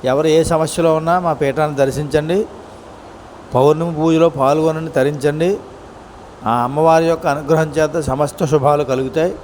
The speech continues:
జై శ్రీరామ్, జై శ్రీరామ్. అందరికీ ఆహ్వానం, ప్రతి ఒక్క భక్తులకి తెలియజేయండి. ఎవరో ఎంతమంది వచ్చినా సరే, అందరికీ కూడా అన్న వితరణ ఇక్కడ జరపబడుతుంది కనుక, జై శ్రీరామ్, జై శ్రీరామ్, జై శ్రీరామ్, జై శ్రీరామ్,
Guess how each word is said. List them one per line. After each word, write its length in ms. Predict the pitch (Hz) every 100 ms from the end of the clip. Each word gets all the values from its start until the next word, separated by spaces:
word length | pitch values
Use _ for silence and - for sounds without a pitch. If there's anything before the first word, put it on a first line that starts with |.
| - - -
జై 160 | 143 160
శ్రీరామ్, 600 | - 151 147 151 156 131
జై 120 | 143
శ్రీరామ్. 440 | 139 139 143 139 135 - - - - - - - 107
అందరికీ 460 | 139 160 170 160
ఆహ్వానం, 540 | 170 160 147 151 147 151
ప్రతి 260 | 147 143
ఒక్క 260 | 160 160 165
భక్తులకి 500 | 160 160 165 160 165
తెలియజేయండి. 720 | 156 156 156 156 156 175 185 - - - -
ఎవరో 360 | 131 131 151 156
ఎంతమంది 460 | 135 127 151 160 160
వచ్చినా 280 | 156 160
సరే, 200 | 143 147
అందరికీ 360 | 156 139 143 147
కూడా 200 | 143 147
అన్న 160 | 135 143
వితరణ 320 | 156 151 147
ఇక్కడ 200 | 143 147
జరపబడుతుంది 760 | 135 131 127 139 135 120 139 160 - - - - -
కనుక, 340 | 131 127 101 92 110
జై 140 | 151
శ్రీరామ్, 560 | - 151 151 147 151 135
జై 140 | 143
శ్రీరామ్, 540 | 139 143 139 139 139
జై 140 | 123 131
శ్రీరామ్, 420 | - 117 110 87 80 - - - - - - - - - - - - 120
జై 140 | 160
శ్రీరామ్, 480 | - 143 123 110